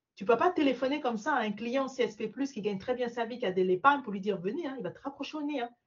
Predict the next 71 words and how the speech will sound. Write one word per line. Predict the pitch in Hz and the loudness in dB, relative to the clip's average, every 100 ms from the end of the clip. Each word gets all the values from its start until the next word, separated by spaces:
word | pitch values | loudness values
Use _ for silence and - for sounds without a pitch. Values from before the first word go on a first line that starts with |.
| _ | _
Je, | 170 233 | 2 2
j'invente | - 247 214 247 - | 4 4 4 2 6
pas, | 427 | 8
hein, | 294 294 | 8 2
je | 185 | -2
l'ai | 208 | -2
vu, | 208 359 | 4 4
hein. | 240 - _ _ _ _ _ _ _ - | 4 -4 _ _ _ _ _ _ _ 2
Tu | |
l'appelles | 240 240 381 311 | 6 8 8 6
à | 185 | 6
dix | 240 302 | 2 0
heures | |
un | 269 | 0
samedi, | 240 247 240 302 | 0 0 0 -2
il | |
dit, « | 285 | -2
Mais | 247 | -2
qu'est-ce | - | -4
que | - | -4
vous | 285 | -2
m'appelez ? | - 277 | -2 -4
Je | 220 160 | -4 -4
dors. » | 311 311 - _ _ _ _ _ _ _ _ _ _ _ _ _ _ _ _ | -4 -4 -8 _ _ _ _ _ _ _ _ _ _ _ _ _ _ _ _
Parce | 233 254 | 0 10
qu'il | 370 | 12
sait | - 480 | 12 10
qu'il | 381 | 10
a | 370 | 10
rien | 285 370 | 8 2
fait. | 359 392 370 - _ _ _ _ _ - | 2 2 2 0 _ _ _ _ _ -14
Il | 226 | 0
sait | 427 | 2
qu'il | 381 359 | 4 4
a | |
pas | 339 | 2
de | 339 | 0
problème. | - 370 392 | 2 4 4
Il | 247 | 4
a | 214 | 0
pas | 349 | 0
de | |
problème | 349 330 330 | 0 -2 -2
de | |
gestion | 285 - 302 | -2 -4 -6
de | - | -6
compte. | 392 | -6
Ses | 285 | -4
comptes | 262 269 | -6 -6
sont | 277 | -6
bien | 233 240 | -4 -4
gérés. | 240 277 381 - _ _ | -4 0 -2 -2 _ _
Ses | - 254 | -4 -2
comptes | 311 254 | -2 -2
ont | |
de | 233 | 0
l'épargne. | 233 233 277 359 | 2 2 2 0
Tu | - 226 | -2 -2
l'appelles | 220 247 233 | 0 0 2
pas | 359 | 0
comme | 359 339 | 0 -2
ça | 320 359 | 0 0
à | |
dix | 285 277 339 | 0 -4 -4
heures | 330 | -4
pour | 269 | -4
lui | 254 | -4
dire | 269 | -6
de | 240 | -4
venir, | 294 311 294 | -4 -4 -8
hein. | 254 | -10